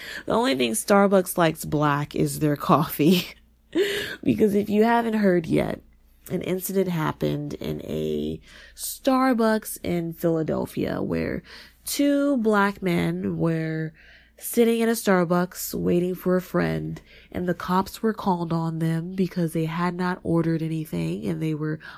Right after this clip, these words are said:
occupying space for a long period of time. Now, if you've ever been to a single Starbucks anywhere in America, you know that there will be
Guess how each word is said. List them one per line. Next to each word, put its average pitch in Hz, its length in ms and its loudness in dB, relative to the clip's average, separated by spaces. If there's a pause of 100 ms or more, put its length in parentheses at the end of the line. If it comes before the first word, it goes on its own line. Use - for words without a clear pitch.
(120)
occupying 220 760 0
space 165 460 -2
for 156 400 -6 (320)
a 277 100 4
long 214 400 6
period 156 380 -2
of 160 140 -4
time. 220 420 0 (680)
Now, 185 280 2
if 170 120 -4
you've 220 360 2
ever 277 420 4
been 175 520 2 (440)
to 170 220 2
a 160 80 0
single 247 480 2
Starbucks 170 800 0 (400)
anywhere 302 580 6
in 240 60 0
America, 160 680 0 (340)
you 277 300 4
know 185 340 4
that 165 280 -2
there 190 180 4
will 202 200 2
be 165 380 0